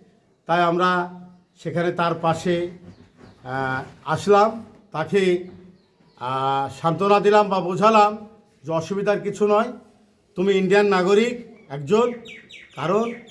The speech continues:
তোমার যেটা হয়েছে সেটা আমরা সরকারি ভাবো বা যে পদ্ধতিতে এটাকে সংশোধন করা যায়,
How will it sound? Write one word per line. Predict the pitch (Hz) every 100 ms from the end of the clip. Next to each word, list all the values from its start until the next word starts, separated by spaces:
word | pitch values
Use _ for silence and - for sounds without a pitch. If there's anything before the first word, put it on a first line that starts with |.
| - - -
তোমার | 170 185 202 202 202 - - _ - -
যেটা | 180 190
হয়েছে | 170 196 202 226
সেটা | - 180 190
আমরা | 185 185
সরকারি | 180 156 185 208
ভাবো | 196 208 240 262 - _ _ _ - -
বা | 151
যে | 165 196
পদ্ধতিতে | 196 165 196 208 220 214 175 180 - - - _ _
এটাকে | 160 165 180 180 180 170 - - - -
সংশোধন | 165 175 196 196 185
করা | 180 185
যায়, | 180 220